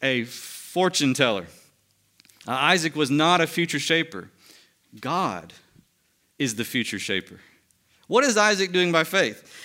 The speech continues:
He is speaking what God had already spoken to him. He, he's taking a stand, like I said, in the midst of a messy situation on what God had already promised. When these two boys were born,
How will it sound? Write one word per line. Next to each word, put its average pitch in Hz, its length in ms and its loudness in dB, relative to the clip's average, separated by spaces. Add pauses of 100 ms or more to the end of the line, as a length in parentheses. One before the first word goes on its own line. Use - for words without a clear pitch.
(140)
He 214 220 2
is 143 180 4
speaking 214 760 0
what 123 280 0
God 156 320 2
had 135 100 0
already 127 260 0
spoken 123 380 -2
to 113 60 0
him. 95 220 -6 (1600)
He, 165 120 0
he's 160 280 -2
taking 214 520 0
a 170 60 0
stand, 131 800 -2
like 123 140 -6
I 175 80 -4
said, 123 220 -2
in 135 80 -2
the 135 60 0
midst 123 220 -2
of 120 80 -8
a 110 80 -4
messy 120 420 -2
situation 110 760 -6
on 107 120 -6
what 101 220 -8
God 151 500 -4
had 101 280 -8
already 131 340 -4
promised. 120 560 -6
When 196 360 -2
these 196 200 0
two 196 220 -4
boys 170 340 0
were 151 120 -4
born, 160 460 0